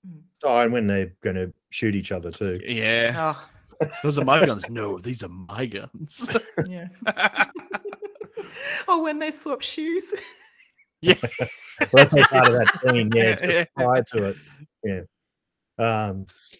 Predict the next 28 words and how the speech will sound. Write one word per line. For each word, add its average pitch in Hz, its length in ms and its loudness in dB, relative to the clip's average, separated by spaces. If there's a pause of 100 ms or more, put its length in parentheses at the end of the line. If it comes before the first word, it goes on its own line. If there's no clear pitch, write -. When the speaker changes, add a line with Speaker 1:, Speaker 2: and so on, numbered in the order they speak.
(720)
Speaker 2:
so 139 140 2
y-, 127 200 2 (100)
that, 131 280 -2 (140)
that 131 200 -2 (800)
is 120 200 -14
weirdly 117 540 -2
authentic 104 560 -6
<laughs> - 0 -
relationship - 960 0
they 170 180 4
had 135 260 2
in, 123 160 -4 (300)
Speaker 3:
Yeah. 302 180 0
Speaker 2:
in, 139 200 -2
in 139 140 0
a 135 40 0 (100)
really 185 280 6
absurd 139 580 2
situation, 127 720 -6
though. 85 320 -8
So - 220 -12
it 104 320 -8
sort 135 160 -10
of 110 100 -8
mixes 147 520 -6
this 101 220 -8
really 110 420 -8
well, 95 480 -8